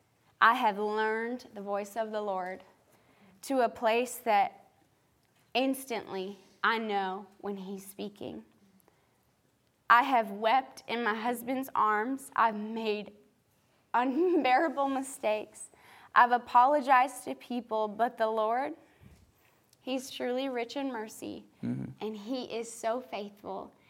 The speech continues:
Speaker 1: And he is truly faithful as the sunrise. So the same way that when you and I go to bed at night, our head falls on that pillow, we don't question if the sun's gonna rise.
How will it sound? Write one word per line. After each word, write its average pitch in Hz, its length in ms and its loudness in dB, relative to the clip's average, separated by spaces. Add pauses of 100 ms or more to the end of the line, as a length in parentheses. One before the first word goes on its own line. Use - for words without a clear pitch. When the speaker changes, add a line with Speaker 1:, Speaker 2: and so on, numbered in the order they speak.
(300)
Speaker 1:
And 233 220 -4 (160)
he 269 400 -6 (100)
is 269 340 0
truly 294 420 -4
faithful 233 480 -6
as 208 180 -4
the 208 120 -4
sunrise. 190 680 -6
So 233 160 -4
the 220 120 -6
same 247 360 -6
way 233 180 -4
that 208 260 -6
when 214 200 -8
you 220 120 -4
and 233 100 -4
I 233 120 0
go 240 120 -6
to 240 80 -4
bed 226 200 -2
at 214 120 -8
night, 196 280 -8 (420)
our 220 140 2
head 220 220 -2
falls 220 260 -4
on 226 140 -6
that 220 180 -4
pillow, 208 300 -4
we 202 140 -4
don't 226 200 -6
question 233 580 -8
if - 160 -12
the - 80 -8
sun's 208 300 -8
gonna 202 160 -6
rise. 196 500 -6